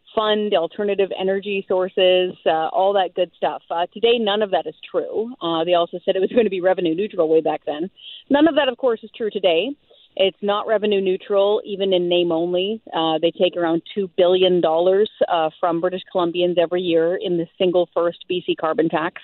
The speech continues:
Um, as of right now, is around nine and a half, ten cents a liter. And so now it's gonna be going up to eleven cents a liter. And when you think about it, you have to figure out how much fuel your vehicle takes. The average,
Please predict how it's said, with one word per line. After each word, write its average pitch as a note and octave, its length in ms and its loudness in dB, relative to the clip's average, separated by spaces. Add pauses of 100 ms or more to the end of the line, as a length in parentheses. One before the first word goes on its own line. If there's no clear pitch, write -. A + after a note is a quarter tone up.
(460)
Um, F#3 500 -2
as A3 240 0
of A3+ 140 2
right G#3 260 -2
now, F#3+ 460 0
is B3 200 0
around C4 640 -2 (180)
nine G3+ 300 0
and G3+ 140 -2
a F#3+ 40 -6
half, F#3+ 320 -2 (140)
ten G3 260 -2
cents G#3 220 -2
a G3+ 40 -8
liter. F#3+ 300 2 (240)
And F#3+ 200 -4
so G3 100 4
now F3+ 240 2
it's F3+ 140 -2
gonna F#3+ 180 0
be F3+ 80 0
going F3 240 2
up D#3+ 120 -2 (100)
to F3+ 200 2
eleven A#3 360 2
cents F3+ 200 -2
a F3 60 -6
liter. D3+ 380 -6 (580)
And A3+ 400 0 (160)
when A3+ 180 2
you G#3 120 4
think A4 180 4
about E3+ 260 2
it, G3+ 200 4 (100)
you A#3+ 160 -2
have B3+ 140 -2
to C4+ 100 -20
figure A#3+ 300 0
out G#3+ 260 2
how A#3 220 -2
much A#3 200 0 (120)
fuel B3+ 320 0
your G3+ 140 0
vehicle B3 380 0
takes. - 320 -6 (380)
The G3 160 4
average, G3+ 720 0